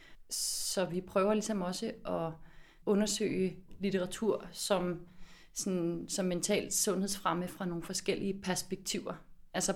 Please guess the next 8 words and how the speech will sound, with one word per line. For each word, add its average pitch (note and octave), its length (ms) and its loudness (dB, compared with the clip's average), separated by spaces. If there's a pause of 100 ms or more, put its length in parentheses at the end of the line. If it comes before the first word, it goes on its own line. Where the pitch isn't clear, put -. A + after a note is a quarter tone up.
både F#3+ 500 4
fra E3 280 -10
et - 200 -16
mere E3+ 160 0
litterært D#3+ 500 0
perspektiv, - 640 -6
altså F3+ 200 -6
hvad F#3 200 0